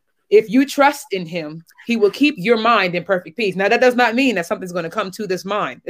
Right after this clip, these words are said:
I mean, that's not gonna come to the mind. And I, I don't necessarily think that mind means here, it's like a, a spirit type of, you know, heart and mind type of thing. But you have to keep telling yourself, "God, I trust in you. I'm gonna trust in the Lord."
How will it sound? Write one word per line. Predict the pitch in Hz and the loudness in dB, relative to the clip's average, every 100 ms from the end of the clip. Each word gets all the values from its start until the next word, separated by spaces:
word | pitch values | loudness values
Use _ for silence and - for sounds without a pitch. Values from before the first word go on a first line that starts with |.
| 185 | -6
I | 185 | -4
mean, | 196 180 | -2 -2
that's | 170 | -2
not | 220 214 | -2 -2
gonna | 180 | -4
come | 165 165 | -6 -10
to | 147 | -6
the | |
mind. | 175 220 151 _ _ _ _ _ - | -2 -2 -2 _ _ _ _ _ -4
And | 226 240 | 2 2
I, | 233 - _ _ _ _ _ _ _ - | 2 -4 _ _ _ _ _ _ _ 0
I | 330 | 2
don't | 349 - | 0 0
necessarily | 254 277 269 269 233 | 0 0 0 2 2
think | 233 247 208 | 2 0 0
that | 165 | -2
mind | 214 233 214 220 | 0 2 2 0
means | 208 190 | -4 -4
here, | 240 226 220 - | 0 2 2 0
it's | 208 214 | 0 2
like | 220 214 | 0 -2
a, | 175 - _ - | -4 -8 _ -10
a | 185 | -10
spirit | 185 - 233 214 160 - | -8 -4 2 2 2 -4
type | - 190 175 | -4 -2 -2
of, | 165 156 | -6 -6
you | 226 | -6
know, | 185 | -6
heart | 160 226 - | -4 -2 -2
and | 175 | -6
mind | 165 156 | -10 -10
type | 165 165 | -10 -12
of | - | -14
thing. | 165 151 - _ _ _ 156 | -16 -16 -20 _ _ _ 0
But | 254 247 196 | 4 4 2
you | 285 | 2
have | 285 269 | 2 0
to | |
keep | 185 254 233 | -6 -6 -2
telling | 233 196 | -2 -4
yourself, | 175 180 165 165 _ _ _ _ _ _ _ - - | -4 -4 -4 -6 _ _ _ _ _ _ _ -20 -2
"God, | 196 214 | 2 4
I | 202 | 2
trust | 196 220 226 165 | 0 -4 -4 -10
in | 151 | -12
you. | 135 135 _ | -14 -16 _
I'm | 202 220 226 | -2 0 0
gonna | 190 | -6
trust | 180 190 190 | -4 -6 -4
in | |
the | 190 | -4
Lord." | 226 214 160 | -2 -2 -4